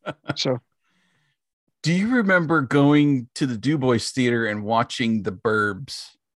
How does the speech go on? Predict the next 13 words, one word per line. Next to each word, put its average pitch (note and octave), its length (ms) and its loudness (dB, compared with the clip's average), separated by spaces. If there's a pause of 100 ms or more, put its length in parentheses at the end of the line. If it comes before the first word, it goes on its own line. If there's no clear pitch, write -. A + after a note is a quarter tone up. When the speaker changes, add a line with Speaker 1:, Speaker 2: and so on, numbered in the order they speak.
(140)
Speaker 1:
with - 220 -8
me? G2 280 -8 (1300)
Speaker 2:
No. B2 280 0 (540)
Speaker 1:
Okay. A2 380 -4 (340)
Maybe C3 300 0
Speaker 2:
I - 40 4
Speaker 1:
that F3+ 180 4
Speaker 2:
don't G#3 100 0
Speaker 1:
was F#3 80 -2
with E3+ 80 2
Speaker 2:
remember E3 200 -2
Speaker 1:
Leaf. C#3 200 -6
Speaker 2:
s-, - 60 -20